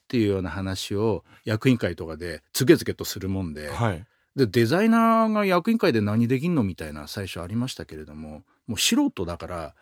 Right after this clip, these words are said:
Speaker 1: 逆にもうあの、バランスシート読めなくても、もう全然いいんですよ。読めますけれども。
Speaker 2: うん。
Speaker 1: 意外とプロの人であればあるほど、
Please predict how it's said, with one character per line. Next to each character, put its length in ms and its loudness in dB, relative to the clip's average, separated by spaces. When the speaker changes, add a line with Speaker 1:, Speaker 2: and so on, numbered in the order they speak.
Speaker 1:
逆 220 6
に 80 10
も 300 8
う 20 2
あ 60 2
の、 140 0
バ 120 2
ラ 80 4
ン 40 2
ス 40 -8
シ 40 0
ー 40 -2
ト 60 4
読 100 6
め 80 4
な 80 2
く 60 -12
て 100 -6
も、 260 -8
も 140 -4
う 20 -2
全 180 6
然 160 2
い 40 2
い 20 4
ん 80 4
で 60 2
す 120 -6
よ。 160 -8
読 200 4
め 120 6
ま 100 6
す 100 -2
け 80 2
れ 80 -2
ど 120 -8
も。 300 -12
Speaker 2:
う 40 0
ん。 400 0
Speaker 1:
意 160 -2
外 320 4
と 160 0
プ 160 0
ロ 100 6
の 140 4
人 320 0
で 120 0
あ 120 -2
れ 120 2
ば 180 0
あ 60 2
る 100 2
ほ 140 0
ど、 360 2